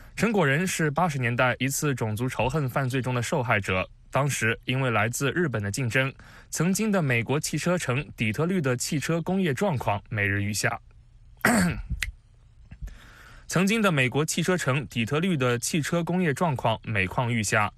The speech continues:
一九八二年六月十九日，一对白人父子在一个停车场将华裔的陈果仁用棒球棍杀害，并称是他这样的人导致了这对父子的失业。最后，这对父子被罚款三千美元，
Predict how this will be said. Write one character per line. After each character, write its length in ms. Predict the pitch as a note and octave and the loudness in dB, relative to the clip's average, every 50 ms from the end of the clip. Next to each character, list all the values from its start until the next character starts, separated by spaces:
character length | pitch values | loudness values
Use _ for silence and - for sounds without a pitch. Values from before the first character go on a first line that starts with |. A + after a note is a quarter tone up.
| - - - - - - - - - - - - | -14 -20 -20 -20 -20 -20 -20 -20 -20 -20 -6 -2
一 100 | - D#3+ | 0 2
九 140 | C#3+ C3+ A#2+ | 2 2 2
八 120 | A#2+ C#3+ C#3+ | 2 4 4
二 160 | D3+ C#3+ B2 | 4 2 2
年 200 | A#2 A2+ A#2+ - | 2 0 0 0
六 180 | C3 D3 C#3 C3+ | 0 0 2 2
月 140 | C3 B2 A#2 | 2 2 2
十 160 | - - C#3 | 0 0 0
九 200 | B2+ A#2+ G#2 G2+ | 0 0 2 2
日， 220 | A2+ B2 B2 - - - - | 4 2 2 0 -2 -4 -4
一 100 | C3 C#3 | -2 0
对 140 | D3+ D#3+ | 0 0
白 180 | C3+ A2+ B2+ D3+ | 2 2 2 2
人 160 | D3 C#3+ D#3+ | 2 0 0
父 220 | D#3+ - F#3 D#3 B2 | -2 -2 -2 -2 -2
子 260 | - G#2+ G2+ G2 - | 0 0 0 0 -2
在 200 | - - D3+ C3+ | -2 -2 -2 0
一 60 | C3 | 0
个 120 | C#3 D#3 D3+ | 0 -2 -2
停 180 | - - C3 | -2 -4 -4
车 160 | D3+ - A3 A3+ | -2 0 0 0
场 260 | - - A2+ G#2 - - - | 0 0 0 0 -2 -4 -8
将 280 | - - A#2 A#2+ C3 | -4 -2 -2 0 -2
华 320 | - - - - G#2+ A2+ C#3+ | -4 -4 -2 0 0 0 0
裔 160 | E3+ F3+ F3+ | 0 0 0
的 140 | C#3 B2 A2+ | 0 0 -2
陈 240 | - - A#2+ D3 E3+ | -2 -2 -4 -2 -2
果 160 | C3+ A2+ G2 | 0 0 0
仁 240 | F#2+ F#2+ G2 A2 - - | 0 0 0 -2 -4 -4
用 260 | C3 C3 A#2+ A#2 A#2 | -2 -2 -2 -2 -2
棒 180 | - E3+ D#3+ B2 | -2 -2 -2 -2
球 200 | - - A2+ C3 | -2 -2 -2 -2
棍 140 | E3+ D#3 | -2 -2
杀 200 | A#2+ - A2+ G#2 | 0 0 -2 0
害， 240 | G#2 B2 G#2 G2+ F#2 - - - - - - - - - | 0 2 0 0 0 -4 -8 -18 -20 -20 -20 -20 -6 -2
并 140 | - G#3 F#3+ | 0 2 2
称 240 | D#3+ - G3+ G#3 - | 2 2 0 0 -2
是 180 | - - - F#3 | -2 -2 -2 -2
他 180 | - - G#3 G#3 | 0 0 -2 0
这 120 | - G3+ | 0 0
样 100 | F3 D3+ | 0 2
的 80 | B2 A2+ | 2 2
人 260 | G#2+ G#2+ A#2+ C3 B2 | 2 2 0 -2 -2
导 220 | - A#2 G#2+ G2+ G2+ | -2 -2 0 0 -2
致 160 | - - D3+ | -2 0 0
了 140 | C3 A#2 G#2+ | 0 0 0
这 100 | - A2 | -2 -2
对 140 | A2+ G#2 | -2 -4
父 220 | G#2 - - D3 A#2+ | -4 -4 -4 -4 -4
子 140 | - G2+ F2 | -2 -4 -4
的 120 | F2 F2 | -4 -4
失 200 | - - B2 B2+ | -4 -2 -2 0
业。 220 | C#3+ C#3 B2+ - - - - - - - - - - - - - - - - | 2 2 2 2 0 -4 -16 -20 -20 -20 -20 -20 -20 -20 -20 -20 -20 -16 -4
最 160 | - - E3+ | -2 0 2
后， 220 | E3 G3+ F#3+ - - | 4 4 2 2 0
这 120 | - D3+ C3 | -2 0 0
对 100 | C3+ C#3 | 0 0
父 180 | - - D3 | 0 -2 -2
子 200 | A#2+ - G#2 G2 | -2 0 -2 -2
被 240 | F#2+ - B2 A#2 A2 | 0 2 2 0 0
罚 240 | G#2 - G#2 A#2 C3+ | 0 0 0 0 0
款 260 | - - A2 G2 F#2+ | 0 0 0 0 0
三 220 | G#2 - C#3+ D#3 | -2 -2 -2 -2
千 160 | D#3 - E3 D3 | 0 0 0 0
美 120 | A2+ F#2+ | 0 0
元， 240 | F#2 F#2+ F#2+ G#2 | 2 2 0 0